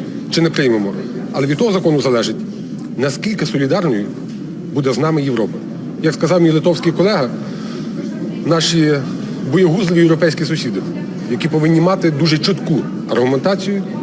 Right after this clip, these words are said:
правильності позиції України, готовності України йти на мирні переговори, готовності України домовлятись. І тому цей закон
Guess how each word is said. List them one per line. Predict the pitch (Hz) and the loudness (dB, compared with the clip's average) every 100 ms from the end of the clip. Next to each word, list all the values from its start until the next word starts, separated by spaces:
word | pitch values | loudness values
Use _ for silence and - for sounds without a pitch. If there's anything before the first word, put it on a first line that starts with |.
| - - | -6 -2
правильності | - 185 143 120 95 - | 0 2 2 2 0 0
позиції | 135 123 143 175 | 0 0 0 0
України, | 170 180 185 196 185 - - | 2 2 2 2 -2 -6 -6
готовності | 104 131 - 170 151 113 - | 0 2 4 4 4 2 0
України | 143 165 165 131 107 80 - - - | 2 4 4 4 0 -4 -6 -6 -2
йти | - 135 | 2 2
на | 123 117 - - - | 2 0 -4 -6 -2
мирні | 151 160 | 2 2
переговори, | 165 170 170 180 180 156 - - - | 4 4 4 4 2 0 -6 -6 -2
готовності | 170 175 170 147 - | 0 4 4 2 2
України | 139 135 160 135 107 107 - - - | 0 2 2 2 0 -2 -6 -4 0
домовлятись. | 147 143 170 196 190 - - - - - | 2 4 2 2 -2 -4 -8 -8 -8 -4
І | 156 | 0
тому | 180 208 | 2 2
цей | 180 139 | 2 2
закон | 139 127 110 | 2 2 0